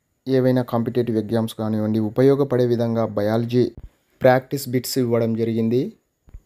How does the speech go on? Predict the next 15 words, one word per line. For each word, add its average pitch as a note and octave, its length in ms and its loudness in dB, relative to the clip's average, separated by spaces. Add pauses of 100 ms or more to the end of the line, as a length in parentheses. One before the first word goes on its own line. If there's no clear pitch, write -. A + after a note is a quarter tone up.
(140)
కాబట్టి C#3+ 460 2
మన B2 180 0
ఛానల్ని D3 420 0
సబ్స్క్రైబ్ D3 640 -4
చేసి C3 400 2
సపోర్ట్ C#3+ 500 -2
చేస్తే C3+ 280 0
ఇంకా B2+ 320 0
మంచి D3 320 0
వీడియోస్ C3+ 380 2
మీ B2 80 0
ముందుకు A#2+ 280 0
తీసుకొస్తాను. A2 760 -6 (680)
ఫస్ట్ C3+ 360 2
క్వశ్చన్, F#3 440 2